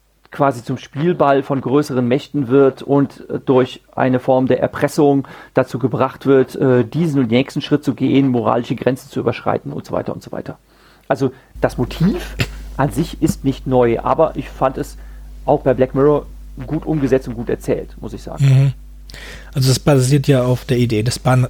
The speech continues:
Speaker 2: der Banalität des Bösen. Da gibt es dieses Beispiel, oh, jetzt muss ich gleich, <clears throat> ich versuche es jetzt mal ohne zu husten. Also in der Nazi-Zeit in Ham-, ich erzähle es so, wie es jetzt, äh, mir ins Gedächtnis kommt.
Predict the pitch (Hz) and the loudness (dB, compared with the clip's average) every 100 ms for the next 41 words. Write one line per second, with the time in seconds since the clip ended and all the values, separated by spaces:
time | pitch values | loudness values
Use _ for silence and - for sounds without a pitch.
0 | - 117 117 127 127 120 110 123 - 113 | 0 0 2 4 6 4 2 0 0 -2
1 | - 120 110 101 101 - - - - - | 2 4 4 2 -2 -4 -16 -18 -18 -18
2 | - - - 123 113 127 123 - 117 107 | -18 -20 -2 2 4 4 0 0 0 0
3 | - 135 131 - 127 107 104 98 110 98 | 2 2 2 0 2 2 0 -2 -2 -4
4 | 104 - - - 185 - 139 127 117 123 | -6 -10 -4 0 2 4 4 4 2 2
5 | 139 123 113 - 110 110 - - 113 - | 2 2 2 -2 0 0 -2 -2 -4 -4
6 | - - - - - - - - - - | -18 -20 -20 -14 -12 -12 -14 -20 -20 -20
7 | - - - - - - - 131 123 131 | -18 -18 -18 -20 -20 -12 0 2 4 2
8 | 147 135 131 127 135 - 147 143 131 113 | 4 4 6 4 4 0 -2 2 2 2
9 | - 160 - - 135 120 - - - - | 2 0 -2 -2 2 2 0 -10 -12 -16
10 | - - - 143 - 131 127 - 123 120 | -16 -18 -8 -4 2 4 4 4 4 4
11 | - 120 - - - 151 143 135 123 160 | 2 -4 -6 -10 -8 -6 -2 0 0 0
12 | 160 131 120 113 117 120 - 110 - 120 | 0 2 2 0 0 0 0 -2 0 2
13 | 117 | 2